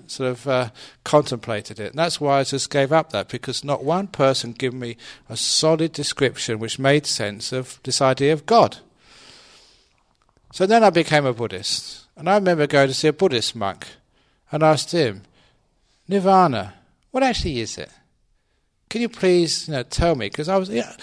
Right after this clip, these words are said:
I wasn't trying to sort of, um, uh, catch a person out or be cheeky. I just really wanted to know. And he said, "Nirvana, it's ineffable. It's the ground of all being. It's transcendent. It's beyond words."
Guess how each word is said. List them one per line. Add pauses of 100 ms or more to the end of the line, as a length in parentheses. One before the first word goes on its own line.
(320)
I
wasn't
trying
to
sort
of,
um, (400)
uh,
catch
a
person
out
or
be
cheeky.
I
just
really
wanted
to
know. (960)
And
he
said,
"Nirvana,
it's (260)
ineffable. (480)
It's (400)
the
ground
of
all
being.
It's
transcendent.
It's
beyond
words."